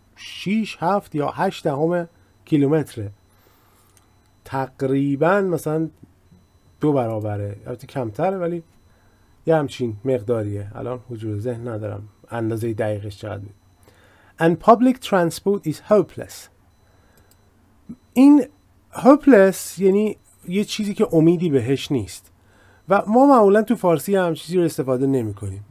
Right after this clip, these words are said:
در انگلیسی این، این رو-، این استفاده خیلی رایجه. وقتی یه چیزی به درد نمیخوره، به کار نمیاد، می‌تونیم بگیم hopeless هست. میگه و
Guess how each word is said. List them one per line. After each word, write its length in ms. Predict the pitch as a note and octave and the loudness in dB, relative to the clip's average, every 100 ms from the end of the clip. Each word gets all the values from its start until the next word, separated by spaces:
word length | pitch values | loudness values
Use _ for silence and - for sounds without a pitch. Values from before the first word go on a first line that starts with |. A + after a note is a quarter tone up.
| - | 2
در 100 | G#3+ | 2
انگلیسی 520 | B3 A#3+ A#3 - A#3 | 4 2 -2 -2 -4
این، 240 | F3+ A3 | -2 -4
این 260 | G3 G3+ G3+ | -2 -2 0
رو-، 200 | F3 D#3 | 0 0
این 160 | E3 F3 | -2 -2
استفاده 460 | E3 D#3+ D3 C#3 | -2 -6 -4 -4
خیلی 320 | D#3+ D#3+ C3+ G#2+ | -2 -2 -2 -4
رایجه. 460 | G#2+ G2+ G#2 G#2+ - _ _ _ _ | -6 -8 -10 -14 -20 _ _ _ _
وقتی 220 | G#3+ - | -6 0
یه 80 | C4 | 0
چیزی 240 | B3+ A#3 A#3+ | 0 -2 -2
به 100 | E3+ | 2
درد 280 | D#3+ D3+ C#3+ | 4 2 2
نمیخوره، 880 | D3+ C#3+ C3+ C#3 D#3+ G3 D#3 D3 D#3 _ _ _ _ _ _ _ | 0 0 0 0 2 2 -2 -6 -14 _ _ _ _ _ _ _
به 100 | C#3 | -2
کار 400 | C#3 - D3 C#3 | -2 0 2 2
نمیاد، 680 | C#3 C#3 C#3 E3 F3 C3 C3+ D3 | 0 0 2 2 2 2 -4 -8
می‌تونیم 380 | E3+ G3 F3+ | -10 -4 -2
بگیم 280 | D#3+ D3+ D#3 - | -2 -4 -6 -2
hopeless 500 | B2 A2 B2 G#2 - | -4 -2 -6 -6 -10
هست. 260 | G#2+ - - _ _ _ _ _ _ - | -16 -18 -20 _ _ _ _ _ _ -8
میگه 240 | D3 G#3 A3 | -4 0 2
و 360 | F#3 F3+ F3 | 2 2 -2